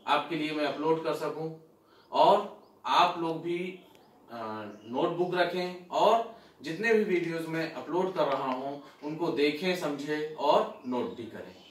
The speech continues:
तो चलिए, आज शुरू करते हैं हम पौधों के मुख्य भागों एवं उनके कार्यों के बारे में। सबसे पहले ये notes देख लें, इसमें जो diagram बना है,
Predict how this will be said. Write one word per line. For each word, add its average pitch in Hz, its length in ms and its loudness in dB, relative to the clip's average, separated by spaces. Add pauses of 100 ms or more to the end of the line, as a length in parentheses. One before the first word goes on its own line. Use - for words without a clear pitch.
(240)
तो 131 60 -18
चलिए, 175 340 0
आज 160 260 0
शुरू 180 160 0
करते 175 300 -2
हैं 170 240 -2
हम 175 300 -6 (460)
पौधों 156 360 6
के 180 180 -2
मुख्य 180 300 -2
भागों 170 680 2
एवं 156 220 -2
उनके 143 380 -2
कार्यों 117 360 -2
के 113 100 -8
बारे 101 240 -2
में। 107 100 -8
सबसे 156 260 -2
पहले 165 300 4
ये 156 80 6
notes 151 360 0
देख 156 200 4
लें, 170 220 2 (380)
इसमें 185 600 8 (400)
जो 135 140 8
diagram 139 460 10
बना 165 280 8
है, 165 260 0